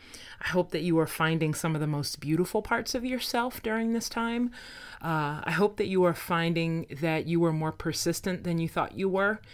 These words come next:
uh, that you were more resilient than you thought you were, uh, and that you were more creative than you thought you were. Um, and simultaneously, I really hope that you've been able to give yourself,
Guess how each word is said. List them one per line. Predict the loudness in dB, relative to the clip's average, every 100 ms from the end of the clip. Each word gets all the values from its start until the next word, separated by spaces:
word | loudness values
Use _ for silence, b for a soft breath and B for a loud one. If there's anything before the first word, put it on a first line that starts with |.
| B B B -4
uh, | -2
that | 0 2
you | 4
were | 4
more | 4 4 2
resilient | 2 0 2 4 4 2 0 -4
than | -4 2 6
you | 6
thought | 6 2 0
you | 2 4
were, | 4 4 0 B B B B
uh, | 0
and | 2 4 2
that | 2
you | 4
were | 4 4
more | 2
creative | 0 0 2 4 6 4 2
than | -2
you | -4
thought | -2 -2 -2
you | -4
were. | 0 0 -2 -10 b b b b
Um, | -2 -2 -2 -8 -12 -18 -8
and | -2 4
simultaneously, | 6 4 2 2 6 6 6 2 2
I |
really | 2 4 4 4
hope | 4 2 2 0
that | -2 0
you've | 0 2
been | 2
able | 2 0
to | -2 -2
give | 0 2 2
yourself, | 0 -2 0 2 6 6 2